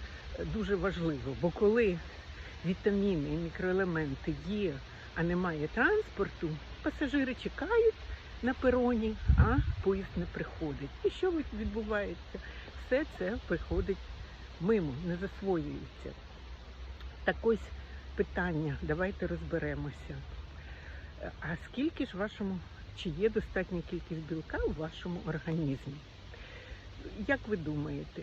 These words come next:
Ви, може, подумаєте, що ви щодня споживаєте там кусочок м'яса чи кусочок рибки,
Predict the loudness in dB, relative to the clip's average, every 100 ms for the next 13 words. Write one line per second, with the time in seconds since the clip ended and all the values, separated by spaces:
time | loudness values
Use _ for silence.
0 | -6 4 4 6 2 0 -4 -6 -4 -2
1 | -2 -4 -6 -6 -4 -4 -4 -6 -6 -4
2 | -4 -4 -6 -8 -6 -4 -2 -2 -4 -6
3 | -8 -10 -14 -8 -6 -6 -4 -2 -2 -4
4 | -4 -2 -2 -2 -4 -6 -6 -8 -8 -6
5 | -6 -6 -6 -4 -2 -4 -8 -8